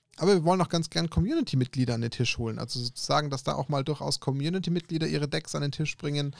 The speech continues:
und man da einfach wirklich so eine super sympathische Runde macht, wo dann einfach, äh, vier verschiedene Personen zusammensitzen und einfach Spaß an dem Format haben, was es so noch nicht gibt, weil, ähm, das formt das Format perfekt. Ähm, es trägt's über die Grenzen hinaus. Es ist dann nicht nur irgendwie,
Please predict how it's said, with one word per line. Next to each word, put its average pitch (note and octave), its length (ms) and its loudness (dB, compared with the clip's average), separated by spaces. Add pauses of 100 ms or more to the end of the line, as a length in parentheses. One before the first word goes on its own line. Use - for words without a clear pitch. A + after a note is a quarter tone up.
(360)
und C#3 240 0
man C3+ 160 0
da C3+ 140 4
einfach C#3+ 260 -2
wirklich D#3 240 -4
so C3 60 -4
eine C3+ 100 -2
super D3+ 320 -4
sympathische C3+ 540 0
Runde C#3+ 300 0
macht, C#3 280 -2
wo B2+ 140 -6
dann B2 140 -6
einfach, B2+ 420 -8
äh, B2+ 180 -8
vier F#3+ 220 -4
verschiedene E3 320 -2
Personen C#3+ 400 0
zusammensitzen C3+ 500 0
und C3 40 -2
einfach B2+ 180 -6
Spaß - 320 -2
an C#3 60 -4
dem B2 100 -2
Format B2 400 -2
haben, D3 220 0 (460)
was E3+ 200 2
es F#3 120 2
so D3+ 140 4
noch C#3+ 140 4
nicht C3 180 0
gibt, G3 280 -2 (320)
weil, C3+ 260 4
ähm, C3 280 0 (120)
das - 320 -2 (320)
formt D#3 320 0
das C#3 80 2
Format A#2 560 0 (320)
perfekt. - 540 -2 (100)
Ähm, D3 400 -2
es B2+ 160 -6
trägt's - 480 -4
über D3+ 300 -4
die C3+ 80 0
Grenzen C#3 420 0
hinaus. C3+ 560 4
Es C3 160 0
ist C#3 180 -2
dann C#3 80 -2
nicht C#3 180 -2
nur C#3 120 0
irgendwie, C3 400 0